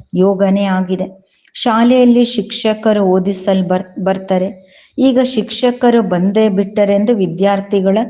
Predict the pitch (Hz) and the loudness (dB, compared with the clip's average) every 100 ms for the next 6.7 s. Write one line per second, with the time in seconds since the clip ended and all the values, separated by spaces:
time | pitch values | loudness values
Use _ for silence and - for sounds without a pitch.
0 | - - - 190 196 175 208 196 196 294 | -10 -20 -8 -2 -2 0 2 2 2 0
1 | 214 214 233 233 202 - 160 127 - _ | 0 2 2 2 -2 -4 -8 -8 -14 _
2 | _ - 220 240 208 175 - 254 269 262 | _ -6 0 2 2 -2 -2 0 0 0
3 | 269 254 247 240 240 240 220 214 226 220 | -2 -2 0 2 2 0 -2 -2 0 0
4 | 208 180 180 165 233 - - _ - 208 | 0 -2 -2 -2 -4 -10 -20 _ -4 0
5 | 233 269 269 240 233 - 247 226 208 170 | 4 4 2 -2 -6 -4 -4 -4 -4 -4
6 | 175 190 - 196 208 185 | -4 -8 -4 0 2 0